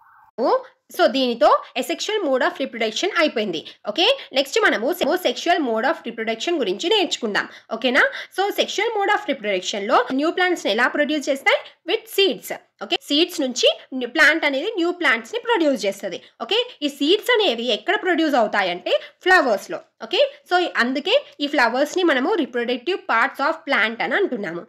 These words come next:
అర్థమైందా? ప్లాంట్లో ఉన్న మేల్ రిప్రొడక్టివ్ పార్ట్‌ని మనము స్టెమెన్స్ అంటాము. ఫీమేల్ రిప్రొడక్టివ్ పార్ట్‌ని ఏమంటాము? పిస్టిల్ అని అంటాము. ఓకేనా? so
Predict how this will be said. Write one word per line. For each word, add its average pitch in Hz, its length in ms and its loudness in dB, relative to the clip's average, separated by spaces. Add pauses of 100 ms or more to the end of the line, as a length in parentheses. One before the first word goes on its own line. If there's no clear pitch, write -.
(320)
అర్థమైందా? 226 400 0 (300)
ప్లాంట్లో 285 440 0 (120)
ఉన్న 254 140 -2 (360)
మేల్ 320 280 -2
రిప్రొడక్టివ్ 359 540 -2
పార్ట్‌ని 233 440 -2
మనము 226 240 0 (180)
స్టెమెన్స్ 277 500 0
అంటాము. 185 320 -2 (160)
ఫీమేల్ 330 400 2
రిప్రొడక్టివ్ 269 560 0 (140)
పార్ట్‌ని 240 340 2
ఏమంటాము? 285 400 0 (300)
పిస్టిల్ 294 420 0
అని 392 140 4
అంటాము. 175 340 -2 (300)
ఓకేనా? 233 260 2 (380)
so 403 80 -2